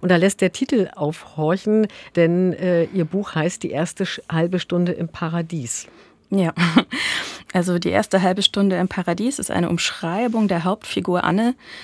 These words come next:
Speaker 2: für ihren persönlichen Idealzustand. Und der Idealzustand von Anne ist absolute Bedürfnislosigkeit und Unabhängigkeit von anderen Menschen,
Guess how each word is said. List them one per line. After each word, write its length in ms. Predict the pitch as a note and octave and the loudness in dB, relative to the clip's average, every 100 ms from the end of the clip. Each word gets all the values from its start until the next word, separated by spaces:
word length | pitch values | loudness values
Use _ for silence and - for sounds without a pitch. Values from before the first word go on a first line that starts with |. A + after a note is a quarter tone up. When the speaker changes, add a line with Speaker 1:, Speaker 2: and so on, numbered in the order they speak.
| - - | -18 -8
Speaker 2:
für 100 | - | 0
ihren 160 | F#3+ F#3+ | 2 4
persönlichen 640 | G3 D#3+ G3 G#3 F#3+ E3+ | 2 2 4 4 2 -2
Idealzustand. 1080 | E3 D#3+ D3 D#3 - - - C#3+ C#3 C#3+ C#3+ | 0 -2 -2 -4 -6 -10 -10 -6 -4 -4 -4
Und 320 | D#3+ D3+ - - - | -4 -4 -6 -12 -20
der 220 | G#3 - | -8 -4
Idealzustand 680 | D#3 E3+ F3 A#3+ G#3+ G3 F#3+ | -2 -2 -2 -2 0 2 2
von 140 | E3 | 0
Anne 260 | - F#3+ F#3+ | 0 2 0
ist 220 | F#3 - - - - - _ - | -2 -6 -10 -16 -16 -18 _ -6
absolute 480 | F#3 - F#3+ F#3+ | -4 0 0 0
Bedürfnislosigkeit 1160 | F#3 E3+ F#3+ - G#3 - F#3 F3+ F#3 - E3+ - | -4 0 0 2 0 2 -2 -2 -4 -4 -4 -2
und 180 | E3 - | 0 4
Unabhängigkeit 720 | F#3 F3 E3 E3 - - D#3 | 4 4 0 -2 -4 -6 -6
von 160 | - D#3+ | -2 0
anderen 560 | D3+ D#3+ E3 D3+ D#3 - - - - | 2 4 2 2 0 -4 -16 -10 0
Menschen, 560 | D#3+ D#3 - E3+ D#3+ | 4 4 4 4 2